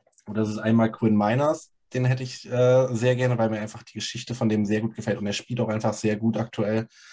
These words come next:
Und der andere wäre halt eben Justin Simmons. Der würde uns natürlich auf Safety, äh, einen großen Push geben. Ähm, ich würde mir jetzt einfach mal für, aufgrund der Geschichte für Quinn Miners entscheiden.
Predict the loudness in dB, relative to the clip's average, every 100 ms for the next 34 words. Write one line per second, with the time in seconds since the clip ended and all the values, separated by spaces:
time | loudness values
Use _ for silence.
0 | -20 -20 -20 -20 _ 2 2 2 -2 -4
1 | -2 0 2 2 0 0 0 0 -2 0
2 | -2 -4 -8 -6 -4 -4 -4 -4 -4 -4
3 | -2 -2 -6 -10 -18 -10 -4 0 2 2
4 | 0 -4 -4 -2 -2 -2 -2 -2 -2 -4
5 | -4 -2 -2 -4 -2 0 0 0 0 0
6 | -4 -6 -8 -6 -4 -4 -4 -6 -6 -2
7 | 0 2 -2 -6 _ _ -20 -20 _ _
8 | _ 2 4 6 4 2 -2 _ _ _
9 | _ _ _ _ -4 0 2 2 0 0
10 | 0 2 2 0 -6 -6 -4 -2 -2 -2
11 | -6 -6 -4 -4 -2 -2 0 -2 -4 -6
12 | -6 -4 -2 -4 -4